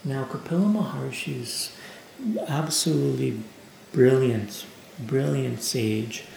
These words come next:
We know that Krishna referenced him in the Bhagavad Gita, and the Bhagavad Gita was composed about three thousand B C. Bhagavad Gita is about five thousand years old. So at the time of Krishna, Krishna seeing that Samkhya philosophy was being practiced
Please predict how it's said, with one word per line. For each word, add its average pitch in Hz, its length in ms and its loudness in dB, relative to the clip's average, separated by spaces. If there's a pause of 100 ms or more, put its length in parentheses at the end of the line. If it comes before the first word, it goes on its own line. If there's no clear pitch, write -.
(800)
We 165 220 10
know 202 320 6
that 131 280 -2
Krishna 175 560 0
referenced 113 640 -2
him 117 160 0
in 107 140 4
the 110 40 2
Bhagavad 107 600 -2
Gita, - 340 -4
and 110 220 -6
the 113 80 -2
Bhagavad 175 520 -2
Gita 139 360 -2
was 110 240 -2
composed 123 840 -4 (140)
about 139 520 -2
three 147 260 0
thousand 123 840 -2
B 117 160 -2
C. 113 460 -2 (480)
Bhagavad 156 200 -4
Gita 160 220 -2
is - 100 -6
about 120 220 -6
five 117 380 -6
thousand 117 680 -4
years 110 300 0
old. 123 300 -6 (380)
So 139 200 -6
at 123 100 -6
the 143 60 -2
time 185 320 4
of 175 100 2
Krishna, 147 460 -2
Krishna 131 480 -6
seeing 139 500 0
that 120 320 -8
Samkhya 151 500 -2
philosophy 113 640 -4
was 113 140 -4
being 117 240 -6
practiced 127 800 -6